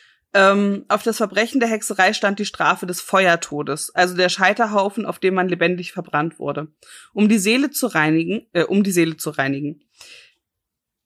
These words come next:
Die Hexe wurde an einem Pfahl inmitten eines Reisighaufens gefesselt, woraufhin die, der Reisighaufen entzündet wurde. Als Akt der Gnade galt die vorherige Enthauptung, Erdrosselung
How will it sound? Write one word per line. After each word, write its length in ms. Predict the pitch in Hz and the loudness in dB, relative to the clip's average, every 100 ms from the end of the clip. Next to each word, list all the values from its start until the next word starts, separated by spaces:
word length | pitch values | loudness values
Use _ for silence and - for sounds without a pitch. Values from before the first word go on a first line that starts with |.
| _ | _
Die 180 | - 202 | -2 0
Hexe 320 | 254 - 262 | 2 0 -2
wurde 240 | 220 233 | 0 0
an 120 | 190 | 0
einem 220 | 190 180 185 | 0 0 -2
Pfahl 480 | 196 190 214 233 - _ | -2 2 2 0 -6 _
inmitten 600 | - 202 220 269 240 - _ - | -2 2 2 2 -2 -2 _ -2
eines 320 | 180 175 - | 0 0 2
Reisighaufens 800 | 160 185 196 190 185 185 202 - | 2 2 -2 -2 -2 0 -2 -2
gefesselt, 640 | 180 - 202 233 262 262 - | -8 -2 -2 2 0 -2 -12
woraufhin 600 | - 185 185 185 226 233 202 | -10 -2 0 0 2 2 2
die, 160 | 180 - - | -4 -10 -10
der 200 | - 165 | -4 2
Reisighaufen 720 | 180 208 233 202 202 208 208 | 2 2 -2 2 2 2 -4
entzündet 460 | 175 - 170 160 | -2 0 2 0
wurde. 320 | - 139 139 156 _ - - _ - | -2 -4 -4 -8 _ -20 -20 _ 0
Als 160 | 190 | 0
Akt 220 | 190 226 214 | 2 0 0
der 80 | |
Gnade 640 | 170 175 180 226 277 311 - _ - | 2 4 4 4 2 0 -6 _ 0
galt 240 | 190 202 | 2 2
die 60 | 208 | 0
vorherige 460 | 202 202 208 202 190 | -2 0 0 0 -2
Enthauptung, 640 | 165 196 220 - 254 254 | -2 2 0 2 -2 0
Erdrosselung 840 | 175 175 196 208 233 214 226 254 | -2 0 0 2 0 0 -2 -6